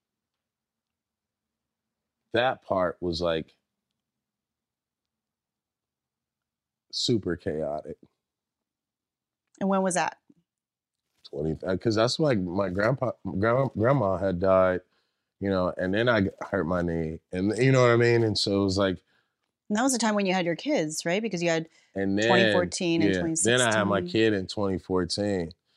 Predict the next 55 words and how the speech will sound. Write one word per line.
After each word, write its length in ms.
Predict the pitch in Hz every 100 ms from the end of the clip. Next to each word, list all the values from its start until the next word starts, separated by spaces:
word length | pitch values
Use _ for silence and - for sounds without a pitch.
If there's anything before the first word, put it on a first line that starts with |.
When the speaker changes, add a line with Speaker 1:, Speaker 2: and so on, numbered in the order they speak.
| _ _ -
Speaker 1:
And 140 | 90
so 240 | 85 95 90
between 440 | 90 - 151 160
that, 180 | 113 101
it 60 |
was 200 | 98 98
just 260 | 87 92 -
trying 200 | 107 101
to 80 | 92
figure 360 | - 101 98
out, 160 | 98 95
like, 200 | 92 82
who 240 | - 104 110
I 60 |
wanted 320 | 98 90 85 82
to 80 |
be, 160 | 80 85
what 220 | 82 101
I 80 | 107
wanted 320 | 92 90 82 82
to 80 |
be, 300 | 80 82 82 80 _ _ _ -
like, 220 | 87 82 -
how 400 | - 107 117 107
I 60 | 101
wanted 320 | 95 92 87
to 100 | -
be 400 | 78 95 110 101
it. 140 | 87
And, 160 | 82 85
like, 200 | 85 80 - _ _ _ -
you 60 | 90
know, 240 | 85 85
it's 220 | 85 -
like, 340 | 90 87 82 -
uh, 400 | 85 87 85 82 80
when 200 | 80 87
I 100 | 85
got 260 | 87 82
hurt, 360 | - 139 120 90
I, 120 | 82
I 280 | 85 78 87
looked 320 | 87 95 92
up 260 | 131 139 -
and 80 | 85
I'm 160 | 82
like, 180 | 87 87 -
"Yo, 160 | 123 113
I 80 |
got 140 | 120 110
all 160 | 107 107
this 180 | 101
money. 260 | 117 139 127
I 120 | 107
got 240 | 107 98